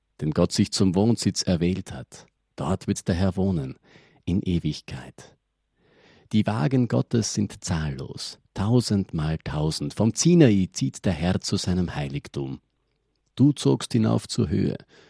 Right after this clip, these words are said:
führtest Gefangene mit, du nahmst Gaben entgegen von den Menschen.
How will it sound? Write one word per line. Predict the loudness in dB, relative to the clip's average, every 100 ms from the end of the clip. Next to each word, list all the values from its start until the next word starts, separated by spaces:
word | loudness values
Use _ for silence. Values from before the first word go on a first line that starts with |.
| _ _
führtest | 2 2 2 -2
Gefangene | 0 0 2 2 4 4
mit, | 4 2 -2 -2
du | 0
nahmst | 0 -2 -6
Gaben | -6 -4 -2 0
entgegen | -2 -2 -2 0 -2
von | -2 -2
den | -2
Menschen. | -2 -4 -8 -8 -10